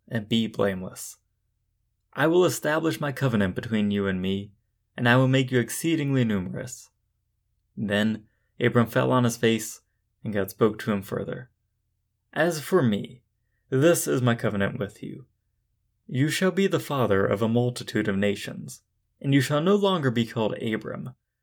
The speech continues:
but your name shall be Abraham, for I make you the father of a multitude of nations.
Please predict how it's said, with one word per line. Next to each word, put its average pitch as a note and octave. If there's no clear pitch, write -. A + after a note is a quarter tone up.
but C#3+
your F3
name D#3+
shall C3
be A#2+
Abraham, -
for -
I D#3
make E3+
you D#3+
the B2
father C3+
of B2
a A#2
multitude A#2
of F#2+
nations. -